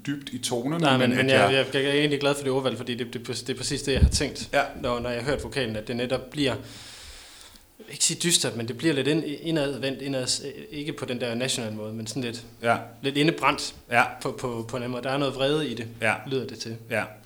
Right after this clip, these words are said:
Speaker 1: Jeg vil i hvert fald gerne, øh, stå på mål for at synge, øh, på hundrede procent de tekster, som jeg laver. Altså,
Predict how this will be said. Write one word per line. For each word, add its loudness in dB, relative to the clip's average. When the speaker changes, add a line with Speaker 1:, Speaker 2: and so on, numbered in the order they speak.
Speaker 1:
Jeg 0
vil 8
i 6
hvert 8
fald 4
gerne, 4
øh, 4
stå 4
på 2
mål 6
for 6
at 4
synge, 6
øh, 2
på 2
hundrede 2
procent 0
de 0
tekster, 2
som 0
jeg 0
laver. 0
Altså, -2